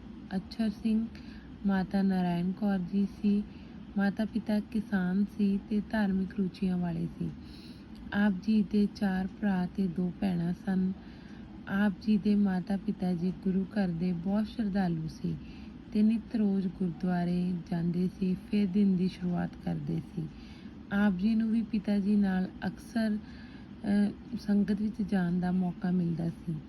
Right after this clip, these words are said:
ਬਾਬਾ ਜੀ ਨੇ ਆਪਣੀ ਜ਼ੁਬਾਨੀ ਦੱਸਿਆ ਸੀ ਕਿ ਮਾਤਾ ਜੀ ਵੱਲੋਂ ਸਾਨੂੰ ਖਾਸ ਹਦਾਇਤ ਸੀ ਕਿ ਤੁਰਦੇ ਸਮੇਂ ਧਿਆਨ ਪੈਰਾਂ ਵੱਲ ਰ-, ਰੱਖਣਾ, ਕਿਤੇ ਕੋਈ ਕੀੜਾ ਮਕੌੜਾ ਪੈਰਾਂ ਹੇਠ ਆ ਕੇ ਨਾ ਮਰ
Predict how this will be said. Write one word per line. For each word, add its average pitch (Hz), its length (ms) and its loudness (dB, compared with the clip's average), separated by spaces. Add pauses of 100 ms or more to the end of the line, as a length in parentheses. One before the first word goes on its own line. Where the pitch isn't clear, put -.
(680)
ਬਾਬਾ 202 360 4
ਜੀ 233 180 4
ਨੇ 226 200 2 (100)
ਆਪਣੀ 202 340 2
ਜ਼ੁਬਾਨੀ 185 480 2
ਦੱਸਿਆ 202 420 2
ਸੀ 185 260 -2 (100)
ਕਿ 202 120 0
ਮਾਤਾ 196 440 4
ਜੀ 208 140 4
ਵੱਲੋਂ 196 320 4
ਸਾਨੂੰ 185 360 2
ਖਾਸ 180 420 0 (100)
ਹਦਾਇਤ 180 480 2 (200)
ਸੀ 175 280 2 (560)
ਕਿ 220 100 0
ਤੁਰਦੇ 202 520 2
ਸਮੇਂ 190 440 2 (120)
ਧਿਆਨ 185 360 2
ਪੈਰਾਂ 175 400 0
ਵੱਲ 180 280 2
ਰ-, 185 100 -2 (640)
ਰੱਖਣਾ, 185 560 2 (800)
ਕਿਤੇ 220 380 2
ਕੋਈ 196 460 4 (100)
ਕੀੜਾ 196 340 2
ਮਕੌੜਾ 185 580 2
ਪੈਰਾਂ 180 380 0
ਹੇਠ 196 300 4 (160)
ਆ 180 160 0
ਕੇ 185 240 -2
ਨਾ 180 220 2
ਮਰ 180 220 2